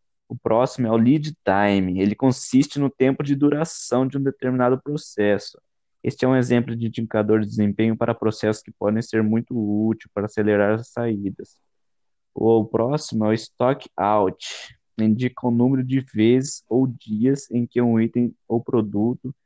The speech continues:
em estoque tem seu saldo zerado.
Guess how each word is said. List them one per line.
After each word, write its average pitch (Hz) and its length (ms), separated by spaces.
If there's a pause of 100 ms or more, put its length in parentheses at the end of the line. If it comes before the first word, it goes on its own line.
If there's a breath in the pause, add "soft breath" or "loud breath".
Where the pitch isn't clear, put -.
(280)
em 110 120
estoque 113 520
tem 117 140
seu 120 260
saldo 120 460
zerado. 113 880